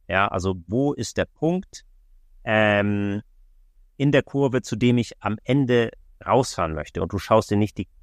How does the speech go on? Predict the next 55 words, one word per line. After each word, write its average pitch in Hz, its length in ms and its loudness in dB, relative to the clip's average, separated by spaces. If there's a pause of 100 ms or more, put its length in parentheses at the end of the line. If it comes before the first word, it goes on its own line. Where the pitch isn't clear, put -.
also 85 160 -6
du 80 40 -2
schaust - 300 -2
dir 80 60 -10
natürlich 95 300 -4
kurz 92 220 -4
die - 80 -20
Kurve 76 240 -6
an, 113 200 2
wo 82 80 -8
fahre - 140 -6
ich - 60 -10
da 76 100 -10
lang, 117 200 2
nicht, 87 180 -6
dass 87 140 -6
da 82 80 -8
irgendwas 76 300 -12
liegt. - 220 0 (360)
Und 101 160 -2
dann 110 140 6
schaust 113 320 0
du 101 60 0
aber 85 120 -2
auf - 100 -8
den 87 180 -4
Punkt, 113 360 -6
den 90 140 -4
du 82 60 -8
erreichen 90 420 0
willst, 87 160 -8
und 92 40 -4
dann 87 140 -4
steuerst 101 340 0
du 104 40 -6
da 87 140 0
automatisch 87 480 -4
hin. 117 160 2 (300)
Weil 95 120 0
wenn 104 140 2
du 104 40 2
nämlich 95 200 0
anfängst, 110 360 0
auf 90 80 -4
dein 80 140 -2
Laufrad 160 340 0
zu - 100 -18
schauen 85 240 -6
und 80 100 -4
dann 151 120 4
um 104 140 2
die 80 60 -8
Kurve 87 320 -6
zu - 180 -6
eiern, 80 320 -2